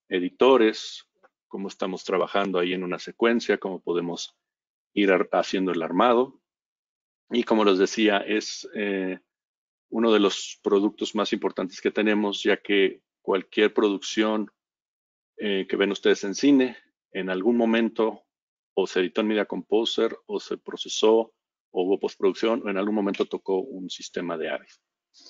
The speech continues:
<clears throat> El Nexus, que significa Next Generation Intelligent Storage, es, eh, nuestro sistema actual de storage, el cual tenemos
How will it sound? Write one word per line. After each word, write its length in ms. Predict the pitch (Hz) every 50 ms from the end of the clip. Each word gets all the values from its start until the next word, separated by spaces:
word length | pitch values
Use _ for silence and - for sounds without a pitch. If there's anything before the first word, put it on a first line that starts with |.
| - - - - - _ _ _ _ _ _ _ _ -
<clears throat> 460 | - - - - 175 123 110 - -
El 160 | 104 107 117
Nexus, 460 | 135 156 160 - - 127 117 - -
que 100 | - 104
significa 540 | - - 98 98 95 - 117 - - 120 110
Next 480 | 104 101 107 110 113 - - - - -
Generation 640 | 101 95 95 95 92 101 104 101 - 117 101 101
Intelligent 520 | 95 85 - - 98 95 95 85 87 82 82
Storage, 540 | - - - 90 90 95 139 165 - - - _ _ _ _ _ _ _ _ _ _ _ _ _ _ _ _ _ _ _ _ _ _ _ _ _ _ _ _ _ _ _ -
es, 360 | - 117 113 110 - - - -
eh, 420 | - 110 107 104 101 101 98 98 98 - - _ _ _ _ _ _ _ _ -
nuestro 400 | - 117 113 104 - - 110 101
sistema 420 | - 101 - - - 120 123 123
actual 360 | 117 - - - 110 107 107
de 80 | 101 101
storage, 540 | - - - 131 123 113 110 101 - - 107
el 80 | -
cual 180 | - 107 101 98
tenemos 800 | - 104 98 98 98 98 98 98 98 - - - - - _